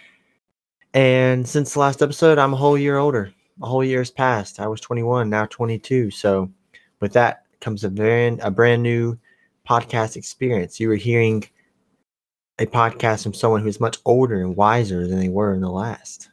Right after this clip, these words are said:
So congratulations to you for getting to have this experience. We are back today with another rankings episode. This was recommended to me recently, and I think with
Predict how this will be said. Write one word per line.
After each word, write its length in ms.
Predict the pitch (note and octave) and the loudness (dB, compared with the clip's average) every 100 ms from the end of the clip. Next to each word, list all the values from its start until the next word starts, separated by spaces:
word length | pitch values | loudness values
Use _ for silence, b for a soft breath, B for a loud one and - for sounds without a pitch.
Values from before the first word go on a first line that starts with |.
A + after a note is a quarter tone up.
| _ | _
So 440 | - F#2+ F2 F2+ | -6 -4 -2 -6
congratulations 680 | - G2+ G#2 A#2+ A#2 A#2 G#2 | -8 2 2 4 2 2 -4
to 140 | - G#2+ | -4 -2
you 300 | G#2 F3+ - _ _ _ _ _ _ _ | 0 -2 -4 _ _ _ _ _ _ _
for 120 | _ A2+ | _ 0
getting 220 | B2 A2+ | 2 4
to 40 | |
have 160 | A#2+ A2+ | 2 2
this 120 | A2 | -2
experience. 760 | B2 - C#3+ F3+ F#3+ - - - _ B B B B B B B B B | -4 -4 -2 0 -2 -8 -16 -18 _ B B B B B B B B B
We 80 | B2 | 4
are 80 | A2 | 4
back 280 | C#3+ D#3 E3 | 4 2 0
today 280 | C3 B2 B2 | 2 6 6
with 160 | A#2+ A2+ | 6 2
another 360 | A2 A#2+ G#2 | 0 2 2
rankings 720 | F#2+ G#2+ A#2 A#2 B2 A#2+ A#2 - _ | 2 0 0 -2 -6 -6 -8 -14 _
episode. 720 | A2+ A2+ - - A2+ A2+ A2 b b b _ | 0 0 -2 2 4 4 0 b b b _
This 160 | G#2 - | -10 -4
was 160 | G2 | 0
recommended 600 | A2+ A#2+ A#2 A2+ A2+ A2 - | 2 0 0 0 0 -2 -2
to 100 | G#2+ | -4
me 100 | G2+ | 0
recently, 640 | C#3 C3+ C#3 C3 C3 C3 - | 0 0 -4 -2 -2 -4 -6
and 240 | G2+ G2+ G2 | -2 0 0
I 160 | G2+ | -2
think 300 | G2 A2 G2+ - _ _ b b - | -2 -4 -6 -10 _ _ b b 2
with 320 | G2 F#2+ | 4 2